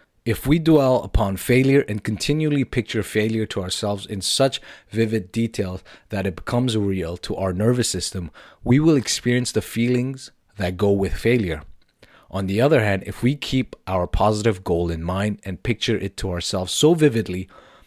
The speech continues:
that it makes it real, and to think of it in terms of accomplished fact, we will also experience winning feelings,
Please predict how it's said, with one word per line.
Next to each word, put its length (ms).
that 160
it 120
makes 400
it 120
real, 480
and 140
to 80
think 240
of 100
it 100
in 120
terms 300
of 100
accomplished 640
fact, 460
we 120
will 140
also 420
experience 540
winning 400
feelings, 600